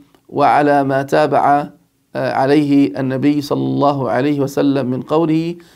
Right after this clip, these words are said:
فلما أسلم حمزة عرفت قريش أن النبي صلى الله عليه وسلم قد عز وامتنع،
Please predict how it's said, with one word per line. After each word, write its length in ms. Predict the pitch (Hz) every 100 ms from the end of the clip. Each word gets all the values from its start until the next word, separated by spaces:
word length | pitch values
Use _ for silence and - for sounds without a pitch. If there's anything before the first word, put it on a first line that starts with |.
| _
فلما 520 | - 147 185 165 143 156
أسلم 340 | - 139 135
حمزة 520 | 135 156 175 180 208 - _ _
عرفت 580 | - 156 151 147 143 -
قريش 440 | 131 135 139 139 143 139 - _ _
أن 260 | 165 190 175
النبي 680 | 165 147 143 139 143 143 143
صلى 340 | - 143 139
الله 500 | 135 135 143 139 123
عليه 440 | 110 120 139 143 131
وسلم 560 | 127 147 151 151 143 -
قد 220 | 139 -
عز 520 | - 147 160 160 208 208 _ _ -
وامتنع، 800 | 151 131 131 156 156 147 131 160